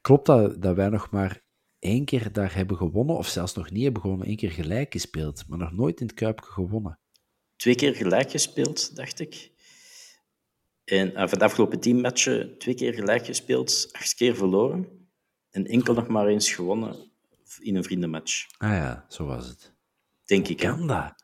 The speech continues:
Speaker 2: Tenzij dat ik nu kwade mails van Thomas, eh, krijg.
Speaker 1: Ja. Maar dat is toch
Speaker 2: Ja.
Speaker 1: straf, want ik herinner me Westerlo zo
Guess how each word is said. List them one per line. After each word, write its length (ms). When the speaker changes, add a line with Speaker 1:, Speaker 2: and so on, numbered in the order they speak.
Speaker 2:
Tenzij 260
dat 160
ik 100
nu 180
kwade 300
mails 260
van 200
Thomas, 520
eh, 320
krijg. 380
Speaker 1:
Ja. 320
Maar 100
dat 100
is 60
toch 100
Speaker 2:
Ja. 60
Speaker 1:
straf, 300
want 280
ik 160
herinner 500
me 300
Westerlo 560
zo 400